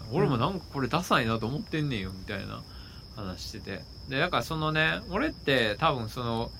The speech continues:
Speaker 2: 言葉の意味とかに結構その、考えてしまうというか、ほんまにその意味合ってんのかなとかさ。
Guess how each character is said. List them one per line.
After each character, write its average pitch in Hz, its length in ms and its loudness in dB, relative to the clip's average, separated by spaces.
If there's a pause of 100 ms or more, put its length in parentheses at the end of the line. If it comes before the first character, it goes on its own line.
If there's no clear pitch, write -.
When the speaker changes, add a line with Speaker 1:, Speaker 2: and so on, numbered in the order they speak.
(340)
Speaker 2:
言 226 200 2
葉 233 120 6
の 214 100 2
意 214 60 2
味 175 120 0
と 120 80 -2
か 98 120 -2
に 98 80 -6
結 139 260 -4
構 95 220 -4
そ - 140 -12
の、 95 320 -10 (1200)
考 196 240 6
え 180 60 6
て 170 80 0
し 156 160 -2
ま 139 120 4
う 131 60 -2
と - 80 -10
い 87 40 -10
う - 40 -12
か、 - 200 -12 (360)
ほ 160 100 0
ん 185 80 0
ま 196 100 6
に 185 60 4
そ 180 120 0
の 175 80 2
意 175 60 2
味 131 100 2
合 92 60 -2
っ - 40 -12
て - 180 0
ん 147 40 2
の 139 80 0
か 92 100 -2
な - 80 -8
と - 140 -12
か - 120 -14
さ。 - 140 -12